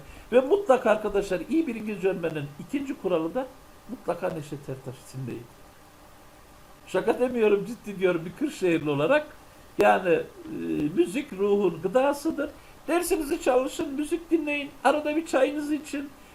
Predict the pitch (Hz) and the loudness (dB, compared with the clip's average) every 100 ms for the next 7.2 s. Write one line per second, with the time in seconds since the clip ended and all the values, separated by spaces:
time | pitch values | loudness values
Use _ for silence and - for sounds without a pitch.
0 | - 262 320 349 285 277 - 277 269 - | -4 2 2 2 -2 -6 -2 -2 -2 -4
1 | - 254 311 254 233 233 220 220 294 359 | -4 -2 -2 0 0 0 -6 -4 -2 4
2 | 247 226 202 208 202 180 160 165 147 143 | 8 10 8 2 -2 -4 -2 -2 -4 -6
3 | 285 - 269 302 330 - - - - - | -6 -6 -6 -6 -8 -16 -20 -20 -20 4
4 | 226 269 - - 220 - 208 196 226 262 | 6 6 4 0 0 2 2 2 2 0
5 | - - 170 - - 113 98 101 - - | -4 -8 -6 -6 -12 -14 -14 -18 -20 -20
6 | - - - - - - - - - 214 | -20 -20 -20 -20 -20 -20 -20 -10 -6 2
7 | 392 170 | 4 2